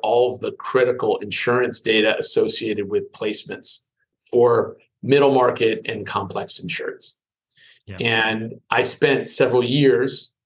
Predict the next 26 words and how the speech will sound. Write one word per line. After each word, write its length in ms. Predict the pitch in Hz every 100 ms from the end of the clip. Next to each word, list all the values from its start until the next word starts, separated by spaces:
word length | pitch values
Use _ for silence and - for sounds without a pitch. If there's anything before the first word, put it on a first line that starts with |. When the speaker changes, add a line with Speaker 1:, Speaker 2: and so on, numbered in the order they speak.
| _
Speaker 1:
part-time 640 | - 139 123 107 104 165 -
when 120 | -
I 60 | 104
was 120 | 98
still 160 | 120 107
running 240 | 113 107
the 60 | 104
real 140 | 147
estate 320 | 139 - 104
business 520 | - 98 104 110 - - _ _ _ _ _ _ _ -
and 180 | 131
realized 580 | 135 147 143 139 131 127 - _ _ _
in 120 | 139
twenty 320 | 135 147 139 120
eighteen 680 | 123 123 226 208 135 127 - _
that 100 | -
if 100 | 127
I 80 | 127
didn't 220 | 135 139
go 160 | 131 123
full-time, 720 | - 165 170 139 107 104 120 - _ _ _ -
that 180 | 131 127
nothing 260 | 131 110
was 140 | 110 -
gonna 160 | -
happen. 480 | - - - - -